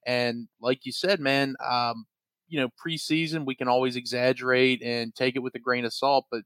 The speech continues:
sixteen in a row, that's, that seems like that's something that's, that's just too ridiculous to ignore. So, uh, I'm right there with you, man.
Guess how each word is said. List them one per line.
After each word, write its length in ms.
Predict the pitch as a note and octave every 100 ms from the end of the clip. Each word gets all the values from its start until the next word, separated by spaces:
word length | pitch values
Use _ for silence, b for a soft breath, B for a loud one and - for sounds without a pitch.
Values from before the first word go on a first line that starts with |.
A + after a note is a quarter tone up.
| -
sixteen 560 | - D#3+ - F3 E3
in 100 | C3+
a 80 | A#2
row, 340 | A#2+ C3+ C#3+
that's, 500 | C3 B2+ - - - - _ _ _ _ - - -
that 160 | D3+ -
seems 320 | D#3 C#3+ C3+
like 180 | C3 -
that's 240 | B2+ -
something 300 | C#3 B2 B2+
that's, 360 | A#2+ A#2 - -
that's 240 | C3 A#2
just 260 | - B2 -
too 160 | D3+ B2+
ridiculous 560 | A#2 B2 - B2 A2 -
to 120 | A#2+
ignore. 400 | A2+ A#2 A#2 A2+
So, 460 | - A#2+ A2+ A2+ A2
uh, 280 | A2 A2 - - -
I'm 300 | A#2+ A#2+ A#2
right 160 | A#2
there 140 | A2 A2+
with 160 | A2+ -
you, 100 | A2
man. 220 | A2+ A2+